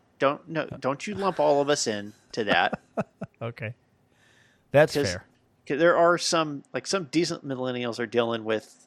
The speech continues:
Speaker 1: some of the issues that your generation left us. So let's not get into generational stuff.
Speaker 2: Oh.
Speaker 1: <laughs>
Speaker 2: Yeah.
Speaker 1: And also, your generation is responsible for re-, for millennials 'cause y'all raised us.
Speaker 2: Yeah.
Speaker 1: <laughs> That's why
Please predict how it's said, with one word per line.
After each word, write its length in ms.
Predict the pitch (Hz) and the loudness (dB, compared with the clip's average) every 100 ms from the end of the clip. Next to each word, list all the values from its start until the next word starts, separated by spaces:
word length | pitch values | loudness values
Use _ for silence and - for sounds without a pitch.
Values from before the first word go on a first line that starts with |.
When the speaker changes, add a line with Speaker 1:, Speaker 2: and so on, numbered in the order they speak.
| _ - | _ -8
Speaker 1:
some 200 | - 139 | -4 0
of 60 | 120 | 0
the 160 | 120 | 0
issues 320 | 123 - 123 | -2 -2 -4
that 120 | 117 120 | -4 0
your 160 | 135 | 0
generation 540 | 127 120 107 104 - 101 | 2 0 0 -2 -4 -2
left 280 | 107 - | -2 -2
us. 120 | 87 82 | -6 -6
So 220 | 101 98 | -4 -2
let's 180 | 117 143 | -2 0
not 140 | 131 | 2
get 100 | 139 | 2
into 160 | 135 113 | 2 0
generational 560 | 135 127 123 113 101 | 4 6 6 4 -2
stuff. 460 | - - 82 - - _ _ _ _ _ - | -6 -4 -4 -6 -16 _ _ _ _ _ 4
Speaker 2:
Oh. 720 | 294 285 240 208 170 139 113 107 | 8 8 6 4 2 0 -2 0
Speaker 1:
<laughs> 40 | 214 - 214 208 - - - | 0 2 0 0 0 -4 -4
Speaker 2:
Yeah. 120 | 104 - - - - - - - | -6 -8 -14 -8 0 0 0 0
Speaker 1:
And 160 | 131 - | 0 4
also, 380 | 180 190 139 113 _ | 8 8 6 2 _
your 140 | - 151 | 0 2
generation 540 | 151 113 113 127 131 | 2 2 0 0 -2
is 140 | 120 - | -4 -4
responsible 480 | - 147 131 113 | 2 4 4 -4
for 160 | - 117 | -6 -6
re-, 140 | 107 - _ _ | -4 -6 _ _
for 120 | - | -8
millennials 460 | 113 104 113 110 - | -6 -4 -4 -2 -4
'cause 160 | 110 | -2
y'all 180 | 127 127 | 4 4
raised 360 | 107 107 95 90 | 4 0 -2 -4
us. 340 | 69 - - - - - | -4 -4 -4 -8 -18 -2
Speaker 2:
Yeah. 340 | 135 123 104 - - - - | 2 2 0 -2 -4 -4 -14
Speaker 1:
<laughs> 400 | - - - - | -16 -18 -20 -2
That's 140 | - | 0
why 100 | 165 | 2